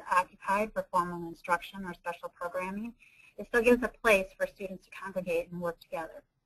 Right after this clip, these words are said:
Another thing to keep in mind is in some environments, um,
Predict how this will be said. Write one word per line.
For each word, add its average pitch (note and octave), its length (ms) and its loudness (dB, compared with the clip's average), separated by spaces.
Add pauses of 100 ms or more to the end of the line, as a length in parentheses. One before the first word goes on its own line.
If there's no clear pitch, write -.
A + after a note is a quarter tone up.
(520)
Another B3 300 8
thing C#4+ 160 12
to B3+ 60 6
keep B3 240 2
in G#3+ 120 6
mind G#3 320 8
is F#3+ 80 0
in F3 240 -2
some G3+ 140 6
environments, G#3+ 600 6 (100)
um, F#3 260 4